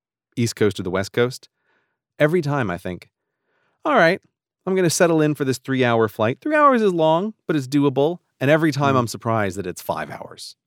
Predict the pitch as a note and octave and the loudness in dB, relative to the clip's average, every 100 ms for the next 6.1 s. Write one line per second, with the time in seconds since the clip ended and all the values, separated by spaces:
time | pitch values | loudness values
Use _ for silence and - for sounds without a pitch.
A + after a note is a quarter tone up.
0 | - B2 C3+ C3+ A2 G#2+ F#2+ F#2+ G#2+ G2 | -4 -2 0 0 0 -2 -4 -8 -10 -10
1 | F#2 F#2+ F#2 E2+ D#2+ F#2 D#2+ D2+ - - | -10 -12 -10 -12 -12 -10 -10 -10 -12 -14
2 | _ _ _ _ F#2+ F2 D#2+ - - _ | _ _ _ _ -10 -6 -6 -8 -16 _
3 | _ - G#2+ - G2+ G2 - - G2 F#2 | _ -8 -8 -2 -2 -2 -8 -10 -8 -8
4 | G#2 - A2 G#2 G2 E2+ F#2+ - A2 G#2 | -8 -6 -6 -4 -4 -4 -6 -4 -6 -4
5 | G#2+ G#2+ G#2+ F#2 F2 F2+ - G2 F2+ F#2+ | -6 -6 -8 -8 -8 -8 -6 -6 -4 -6
6 | C3 | -6